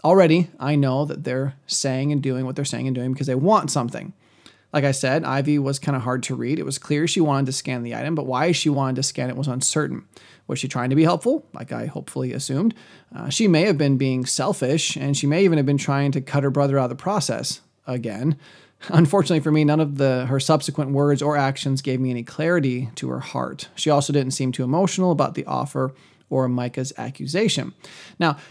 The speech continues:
I could have addressed Ivy differently, but instead I turned my attention to Micah after I told Ivy she could scan the item.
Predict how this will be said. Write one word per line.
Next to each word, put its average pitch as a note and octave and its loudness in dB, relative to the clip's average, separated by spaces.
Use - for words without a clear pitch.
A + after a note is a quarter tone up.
I D#3 -2
could D4 -4
have D#4 -2
addressed E3 2
Ivy D3 2
differently, C#3 -2
but D#3+ 0
instead F#3 0
I D#3+ -2
turned A3 -4
my B3+ -2
attention F3 -2
to C3+ -4
Micah B2+ -2
after C3 -4
I C3+ 2
told C#3 -4
Ivy B2 -4
she C3+ -8
could B2 -8
scan A2+ -6
the C3+ 0
item. C3+ 0